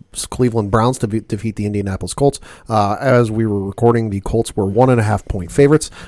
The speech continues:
uh, but the Browns were able to pull out a win and by the sc-, final score of thirty-two to twenty-three.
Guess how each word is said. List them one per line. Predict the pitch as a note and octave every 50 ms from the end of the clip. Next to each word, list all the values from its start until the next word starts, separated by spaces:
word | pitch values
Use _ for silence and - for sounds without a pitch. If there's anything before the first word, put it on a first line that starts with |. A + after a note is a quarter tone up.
| - -
uh, | A2+ A2+ A2+ G#2+
but | G#2 G#2+ C#3 G3+ B3+ -
the | D#3
Browns | B2+ B2 B2 A#2 A#2+ B2 A#2+
were | A#2+ G#2
able | B2+ B2 A#2+ B2
to | A#2+ -
pull | - - A#2+ A2+
out | A2 A2+ A2+
a | A#2
win | A#2 A2 G2+ A#2 D3 A3
and | A3+ B2 A2 A2 A2 G#2 G#2+ G#2
by | - G#2+ G#2
the | G#2+ A2
sc-, | - - - - -
final | A#2 A2+ A2+ A#2
score | - - A2+ A#2+ C3+ -
of | A2 A2 G#2
thirty-two | - - G#2 G#2 A2 A2 - - G#2 G2+
to | - - - G2 G2
twenty-three. | - - - F#2+ F#2 F#2 - - E3+ F#3+ C3+ -